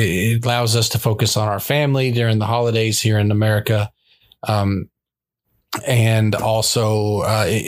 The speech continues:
it allows us to kind of build a bank of back episodes. Uh, as all of you guys know for sure,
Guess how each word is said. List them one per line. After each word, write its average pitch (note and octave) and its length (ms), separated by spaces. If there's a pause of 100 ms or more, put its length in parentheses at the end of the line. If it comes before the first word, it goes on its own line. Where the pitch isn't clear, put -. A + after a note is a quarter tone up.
it A#2 40
allows A2+ 500
us G#2+ 200
to A#2 100
kind A2 260
of F#2 160
build A2 240
a G#2+ 60
bank G#2 500
of G2+ 180
back G#2+ 300
episodes. C3+ 760 (600)
Uh, G#2 340
as A2+ 240
all B2 240
of A2+ 120
you A2+ 120
guys A2+ 320
know A2+ 160
for A#2 160
sure, D3 540